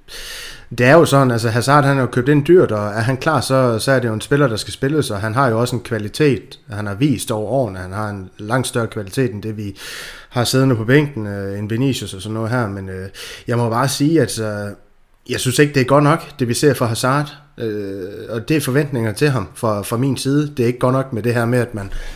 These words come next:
<clears throat> øh, så dyrt indkøbt skal skabe noget, man så ellers bare lægger bolden til side og sådan noget her. Det får vi sgu ikke noget ud af mod City. Lad mig sige, som det er.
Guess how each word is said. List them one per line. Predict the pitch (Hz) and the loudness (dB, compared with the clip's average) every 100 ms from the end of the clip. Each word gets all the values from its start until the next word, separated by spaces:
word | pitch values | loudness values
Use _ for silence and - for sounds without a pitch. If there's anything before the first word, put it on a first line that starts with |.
| - | -8
<clears throat> | 175 175 - - 123 - - - - - - - | -8 -2 4 4 2 -4 -14 -20 -20 -4 2 4
øh, | 123 | 4
så | 104 131 | 2 4
dyrt | 151 139 | 8 8
indkøbt | 120 131 143 117 - - | 8 4 4 0 0 -6
skal | - | -2
skabe | 117 139 151 147 | 2 4 4 4
noget, | 123 120 | 2 2
man | 107 | 2
så | 123 | 2
ellers | 127 120 | 2 2
bare | - 123 | 2 4
lægger | 113 107 | 4 0
bolden | 101 120 117 104 | 2 0 0 -6
til | 104 | -8
side | - 123 123 | -2 0 0
og | |
sådan | 104 | -2
noget | 104 101 | -6 -6
her. | 104 | -2
Det | 120 127 107 | 2 2 2
får | 113 | -2
vi | 101 | -4
sgu | - | -2
ikke | 123 127 | -2 0
noget | 113 | 0
ud | 110 | 0
af | 107 | -2
mod | 98 | -4
City. | 95 120 113 90 | -4 -4 -4 -8
Lad | 110 | -8
mig | 104 | -6
sige, | 95 123 | -2 0
som | 113 98 | 0 -4
det | 95 | -6
er. | 104 | -6